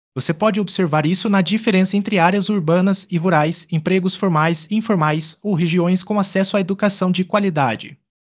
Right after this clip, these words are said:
Mobilidade social é a chance de mudar de posição econômica ao longo da vida, principalmente via educação e redes de apoio comunitárias. Quando essas oportunidades são abertas a todos, o efeito do crescimento é mais perceptível no dia a dia de mais pessoas.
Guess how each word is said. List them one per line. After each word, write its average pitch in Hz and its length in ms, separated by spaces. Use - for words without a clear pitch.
Mobilidade 156 540
social 175 560
é 180 80
a 185 60
chance 180 340
de 160 100
mudar 135 300
de 156 140
posição 190 520
econômica 175 600
ao 156 80
longo 151 280
da 160 140
vida, 156 460
principalmente 180 680
via 151 220
educação 180 640
e 202 60
redes 180 320
de 170 80
apoio 185 340
comunitárias. 190 920
Quando 170 200
essas 143 240
oportunidades 160 800
são 185 200
abertas 160 460
a 170 80
todos, 185 560
o 175 100
efeito 202 320
do 196 120
crescimento 185 640
é 190 60
mais 156 280
perceptível 185 640
no 180 100
dia 135 220
a - 20
dia 156 260
de 165 140
mais 147 260
pessoas. 120 760